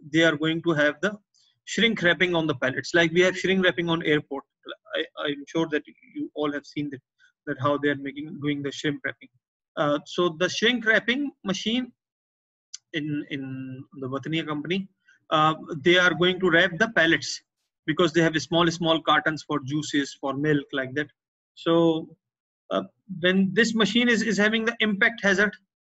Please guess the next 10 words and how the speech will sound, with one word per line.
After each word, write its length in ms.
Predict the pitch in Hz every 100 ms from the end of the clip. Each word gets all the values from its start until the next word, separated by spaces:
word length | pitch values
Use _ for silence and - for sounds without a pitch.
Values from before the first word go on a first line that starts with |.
| _ _ _ -
because 300 | 165 185 170
anyone 500 | 202 208 214 214 214 -
who 160 | 165 185
is 160 | 190
going 340 | 190 190 202 196
in 100 | 190
the 80 | 180
surrounding, 480 | 190 175 190 190 190
sometime 500 | 185 175 180 185 180
forklifter, 640 | 185 180 190 190 196 190